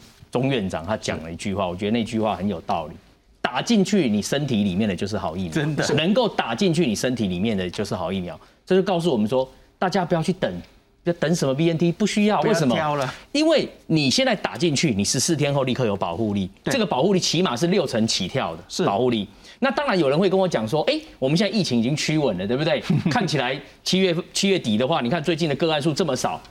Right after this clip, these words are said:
Speaker 1: 基本上是不是趁这个疫情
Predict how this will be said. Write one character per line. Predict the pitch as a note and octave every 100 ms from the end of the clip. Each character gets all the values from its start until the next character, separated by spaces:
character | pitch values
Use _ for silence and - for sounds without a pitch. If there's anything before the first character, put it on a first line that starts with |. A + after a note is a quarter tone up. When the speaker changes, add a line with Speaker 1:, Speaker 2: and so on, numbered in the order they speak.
| -
Speaker 1:
基 | G3
本 | F3+ B2
上 | F#3 B2+
是 | -
不 | G3
是 | G#3+ F#3+ - - - - _ -
趁 | A#3
这 | G3+
个 | F#3+
疫 | A#3+
情 | F#3 C#3 C3